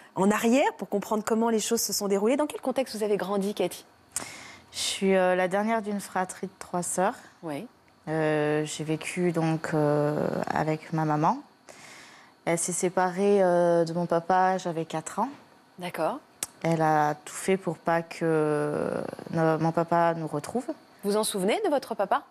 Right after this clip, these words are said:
Speaker 1: Vous avez
Speaker 2: Du
Speaker 1: des
Speaker 2: tout.
Speaker 1: frères ? Du tout ?
Speaker 2: Du tout. C'est, je vois, euh, une silhouette, mais je vois pas son visage.
Speaker 1: Elle vous a expliqué, votre maman, à l'époque, pourquoi elle s'est séparée ?
Speaker 2: Oui.
Speaker 1: Oui. Mais, euh, sans donner plus d'explications que ça.
Speaker 2: Voilà.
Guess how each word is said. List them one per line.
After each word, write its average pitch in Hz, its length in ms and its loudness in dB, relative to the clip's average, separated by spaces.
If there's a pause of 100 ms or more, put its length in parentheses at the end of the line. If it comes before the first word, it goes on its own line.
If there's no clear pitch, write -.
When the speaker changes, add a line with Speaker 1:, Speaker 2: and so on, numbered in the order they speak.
(140)
Speaker 1:
Vous 214 40 -8
avez 214 100 -2
Speaker 2:
Du 233 60 2
Speaker 1:
des 208 60 -4
Speaker 2:
tout. 196 80 0
Speaker 1:
frères ? - 180 -10 (140)
Du 220 160 -2
tout ? 320 160 -4 (380)
Speaker 2:
Du 180 280 0
tout. 165 340 -2
C'est, 165 440 2
je 165 160 0
vois, 196 220 4
euh, 180 340 2
une 180 80 0
silhouette, 202 680 2
mais 185 180 0
je 175 120 -6
vois 180 120 2
pas 185 120 0
son 196 160 -8
visage. 170 540 -4 (240)
Speaker 1:
Elle 214 100 4
vous 226 140 4
a 254 40 6
expliqué, 233 440 0
votre 381 260 0
maman, 233 220 2
à 262 60 2
l'époque, 233 320 0
pourquoi 233 220 -6
elle 208 60 -8
s'est 214 120 -6
séparée ? 220 340 -2 (1080)
Speaker 2:
Oui. 208 240 0 (360)
Speaker 1:
Oui. 214 200 -4 (840)
Mais, 175 260 4
euh, 156 280 0 (240)
sans - 180 0
donner 226 240 4
plus 240 220 -2
d'explications 202 680 -4
que 185 100 -6
ça. 180 160 -10 (840)
Speaker 2:
Voilà. 185 240 2